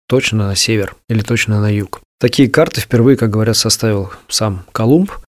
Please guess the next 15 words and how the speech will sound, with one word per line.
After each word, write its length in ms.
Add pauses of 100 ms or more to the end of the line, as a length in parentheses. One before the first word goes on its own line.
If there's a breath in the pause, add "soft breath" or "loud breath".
(380)
и 160
затем 340
они 480
обновлялись. 800
Причем 380
вот 200
именно 260
быстрое 420
изменение 580
параметров 560
магнитного 480
поля 320
заставляло 580
обновлять 640
эти 420